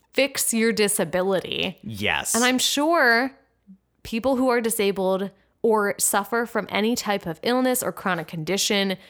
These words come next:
Speaker 1: get this shit all the time.
Speaker 2: Look, as someone, well, I, I, I can't even begin to compare what I go through to someone who is a quadriplegic, but, like,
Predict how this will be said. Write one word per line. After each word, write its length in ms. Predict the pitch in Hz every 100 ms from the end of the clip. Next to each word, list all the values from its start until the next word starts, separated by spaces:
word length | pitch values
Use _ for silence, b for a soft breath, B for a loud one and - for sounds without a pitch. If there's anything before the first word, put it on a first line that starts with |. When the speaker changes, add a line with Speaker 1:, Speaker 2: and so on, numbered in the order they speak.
| B -
Speaker 1:
get 240 | 175 175
this 140 | 175 165
shit 460 | - 180 156 - _
all 640 | 196 180 175 175 180 - -
the 380 | 165 160 160 - -
time. 500 | 160 147 - - 175 _ _ _
Speaker 2:
Look, 260 | 104 95 90 101
as 120 | 104
someone, 600 | - 117 135 139 131 123 - -
well, 120 | - -
I, 80 | 147 -
I, 100 | 143 -
I 80 | 170
can't 200 | 226 202
even 220 | 165 147
begin 220 | 123 120
to 60 | 113
compare 640 | 135 107 95 95 101 107 - _ 104
what 180 | 107
I 220 | 90 82 95
go 200 | 110 110
through 260 | - 113
to 60 | 98
someone 280 | - 104 104
who 320 | 104 95 92
is 140 | 101
a 40 | 101
quadriplegic, 760 | - 98 95 95 85 92 110
but, 80 | 110
like, 200 | 104 95